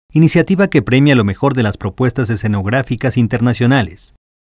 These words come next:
La iniciativa surgió en dos mil cinco en Toronto, Canadá, y para la edición de este año, México participó con catorce diseñadores finalistas de entre ciento veinte propuestas en Taiwán.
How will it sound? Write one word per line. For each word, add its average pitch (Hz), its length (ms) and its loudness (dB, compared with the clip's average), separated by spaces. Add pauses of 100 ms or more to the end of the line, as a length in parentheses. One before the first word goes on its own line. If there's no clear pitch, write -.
(520)
La 123 100 0
iniciativa 127 560 2
surgió 123 300 -2
en 113 80 2
dos 104 140 0
mil 107 160 0
cinco 123 380 2
en 143 80 2
Toronto, 101 360 -4
Canadá, 120 480 -2 (300)
y 139 80 0
para 147 220 4
la 143 120 2
edición 135 380 0
de 180 80 4
este 127 220 0
año, 127 320 2
México 123 500 0
participó 127 560 -2
con 147 160 -2
catorce 135 460 -4
diseñadores 110 680 -2
finalistas 135 680 -2
de 135 60 0
entre 101 240 -2
ciento 160 340 -2
veinte 107 280 -2
propuestas 120 640 -4
en 113 100 -2
Taiwán. 120 420 -4